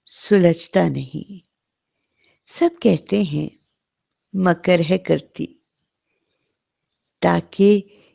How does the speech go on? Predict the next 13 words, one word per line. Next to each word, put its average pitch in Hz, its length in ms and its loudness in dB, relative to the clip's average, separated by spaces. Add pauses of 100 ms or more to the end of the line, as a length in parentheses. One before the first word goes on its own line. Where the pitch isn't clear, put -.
(200)
इसके 202 440 2 (140)
गिर्द 156 240 0
ही 175 200 -2
घूमो। 214 380 2 (1700)
इसीलिए 277 720 4
सब 180 400 -2 (600)
रिश्तों 196 600 0
से 190 260 0
दूर, 135 360 -8 (1200)
कमरे 240 460 6
की 254 320 2
दीवारों 190 680 2
से 208 340 0